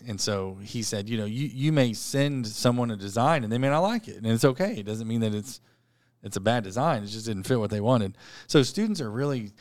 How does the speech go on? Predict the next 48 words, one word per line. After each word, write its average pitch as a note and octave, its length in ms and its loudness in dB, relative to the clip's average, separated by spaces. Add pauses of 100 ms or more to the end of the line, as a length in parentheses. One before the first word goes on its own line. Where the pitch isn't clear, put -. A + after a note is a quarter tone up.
(260)
they're, A#2+ 180 0 (300)
they're A#2 320 -4
getting C#3 260 2
this A#2+ 120 -2
kind B2 180 0
of G2+ 80 -2
real B2+ 180 4
world A#2 380 4
of G2 320 -4 (380)
almost A#2+ 240 6
like A#2 120 6 (1160)
they're A#2+ 120 4
having A2+ 240 0
clients. A2 720 -2 (300)
And, A2+ 140 -4
and A#2 120 0
we, C3 120 6
the A2+ 100 0
school, C#3+ 280 0
are A#2 100 4
the G#2 80 -4
client, C3+ 300 2
where A2 120 -4
we A#2 140 -4
go A#2 260 0
to C3 140 -6
them G#2 180 -4
and G2+ 80 -6
say, G2 180 -2
"We A#2+ 280 0
need A2 420 -2
this A2 480 0
thing A2+ 420 -2
done." B2+ 400 -2 (360)
And, F#2 600 -4
uh, F2 240 -4
the F2 100 -8
kids G#2 400 0
work G#2 320 0
on A#2 220 0
it, A#2+ 280 -6
and G2+ 160 -6
then F#2+ 300 -6
it G2 100 -14
comes G2 220 -10
back G2 260 -10
to G#2+ 200 -6
us. B2 200 -8